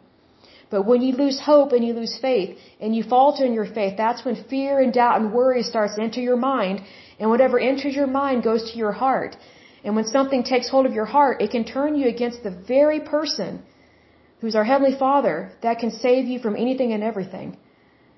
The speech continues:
So sometimes when we're reading things like this about what the Israelites did, sometimes we need to look at it as, "Oh,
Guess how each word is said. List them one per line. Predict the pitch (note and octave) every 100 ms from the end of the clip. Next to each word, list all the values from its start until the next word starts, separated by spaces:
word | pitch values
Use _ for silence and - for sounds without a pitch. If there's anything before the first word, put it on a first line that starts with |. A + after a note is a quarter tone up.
| _ _ _ _
So | - A3
sometimes | A3 D4 F4+ C4+ A3+ A3 A3 - _ _
when | - A#3
we're | A#3 A3+
reading | D4 F#4
things | D#4+ C#4+ C#4
like | A#3
this | C4 B3+
about | B3+ A#3
what | A3+ A3+
the | A3
Israelites | A#3 B3+ A#3 A3+ A3
did, | G3+ G#3+ A#3+ B3
sometimes | - C4 C#4 E4 E4+
we | D4
need | C4 C#4
to | B3+ B3+
look | C#4
at | C4+ A#3+
it | A3+ A3+
as, | A3 A#3+
"Oh, | A#3